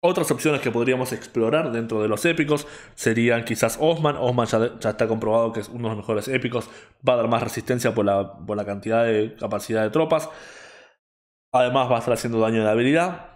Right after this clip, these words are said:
cada vez que se use una habilidad por la tercera y ya de por sí él tiene mil cien de daño de habilidad.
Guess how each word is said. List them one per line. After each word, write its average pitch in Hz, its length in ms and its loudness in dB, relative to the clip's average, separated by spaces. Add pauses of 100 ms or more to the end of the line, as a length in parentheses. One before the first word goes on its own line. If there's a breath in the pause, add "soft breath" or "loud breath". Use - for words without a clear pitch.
(200)
cada 117 220 2
vez 117 120 0
que 117 80 -2
se 110 160 -2
use 110 240 0
una 117 280 0
habilidad 113 720 0
por 107 100 -2
la 107 80 0
tercera 120 480 0
y 135 400 -2
ya 117 140 0
de 110 80 2
por 107 100 0
sí 131 220 -2
él 117 140 2
tiene 123 220 2
mil 117 260 0
cien 117 220 0
de 113 80 2
daño 110 240 2
de 107 60 2
habilidad. 95 560 -2